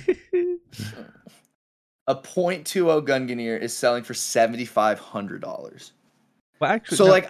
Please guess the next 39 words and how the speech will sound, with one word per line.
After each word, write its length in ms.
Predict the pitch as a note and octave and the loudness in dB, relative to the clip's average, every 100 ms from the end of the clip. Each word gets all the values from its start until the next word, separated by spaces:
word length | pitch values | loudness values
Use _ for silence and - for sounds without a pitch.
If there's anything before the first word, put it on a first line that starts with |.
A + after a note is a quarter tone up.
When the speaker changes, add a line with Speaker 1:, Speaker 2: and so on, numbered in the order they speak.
| - | -8
Speaker 1:
you 180 | - E3+ | -4 -2
made 280 | F#3+ F#3 E3 | 0 0 6
it 40 | |
Speaker 2:
the, 80 | F#3+ | 6
Speaker 1:
out 60 | - | 6
Speaker 2:
I've 80 | G3+ | 6
Speaker 1:
better. 160 | - B3 | 6 6
Speaker 2:
made 40 | A#3+ | 6
more 200 | A#3+ A3+ | 6 6
profit. 600 | F#3 E3+ E3+ F3 F#3 - | 6 8 6 4 0 2
Yeah, 200 | D3+ A#2+ | 2 2
I've 120 | C3+ | 2
made 160 | D#3+ F#3+ | 0 0
a 20 | |
Speaker 1:
Hmm. 80 | A3+ | 2
Speaker 2:
lot 160 | F#3+ | 2
more 140 | A3 G3+ | 2 -4
profit, 460 | - D3+ D3 C#3 D3 | 0 0 0 -2 -2
but, 100 | C#3+ | 2
like, 180 | D3 | 2
now 280 | D3 D#3 E3+ | 4 4 6
I'm 160 | E3 D#3 | 6 4
never 220 | D3+ D3 | 2 2
gonna 160 | C#3 C3+ | -4 -6
get 140 | B2+ | -6
a 40 | A2+ | -6
Gunganier, 480 | G#2+ G2+ F#2 E2+ E2 | -8 -10 -14 -18 -18
though. 240 | - - - | -18 -18 -2
Like, 160 | A#2+ B2 | -2 2
Speaker 1:
Oh. 40 | |
Speaker 2:
that 260 | D3+ D3+ C3+ | 4 4 2
is 160 | C#3+ | -2
just 300 | C#3+ C#3+ - | -2 -4 -4
never 460 | C3+ C#3 D#3 D3 C#3+ | -8 0 2 2 2
gonna 160 | B2 | -2
happen 520 | A2+ G#2 E2+ - G2+ - | 0 -2 -4 -10 -20 -8
anymore. 500 | - A2 G2 E2+ F2+ - - | -6 -6 -8 -12 -16 -18 -4
Like, 260 | G#2+ G2+ | -4 0
that, 360 | C3+ C#3 C3+ | 4 4 4